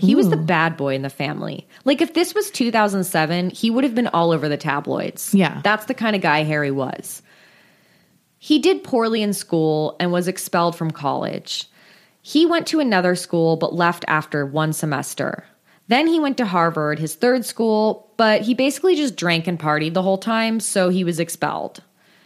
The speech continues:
Speaker 1: They were like, "Maybe that behavior's okay at U C Santa Barbara.
Speaker 2: <laughs>
Speaker 1: Not at Harvard, sir."
Speaker 2: Seriously. You know they must be partying a lot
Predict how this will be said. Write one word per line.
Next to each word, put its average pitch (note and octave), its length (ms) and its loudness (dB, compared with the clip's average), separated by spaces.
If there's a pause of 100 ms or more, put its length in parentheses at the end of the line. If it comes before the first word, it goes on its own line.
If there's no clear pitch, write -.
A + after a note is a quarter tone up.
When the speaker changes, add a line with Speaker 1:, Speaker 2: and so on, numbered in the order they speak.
(440)
Speaker 1:
They F#3+ 100 2
were F#3 80 4
like, E3+ 360 -2
"Maybe G3 360 2
that F3+ 220 2
behavior's F3+ 540 0
okay E3+ 380 0
at - 260 -6 (1080)
U G3 300 0
C A#3 260 -4
Santa G3 340 -2
Barbara. F#3 680 2 (600)
Speaker 2:
<laughs> - 480 -6
Speaker 1:
Not A#3 300 2
at B3 100 0
Harvard, G#3+ 680 2
sir." F3 540 -2 (220)
Speaker 2:
Seriously. E3 960 -4 (840)
You B3 160 4
know A3 240 6
they D#4 140 2
must F#3+ 200 2
be F3+ 100 0
partying E3 420 -2
a D3+ 80 -2
lot D3 360 -4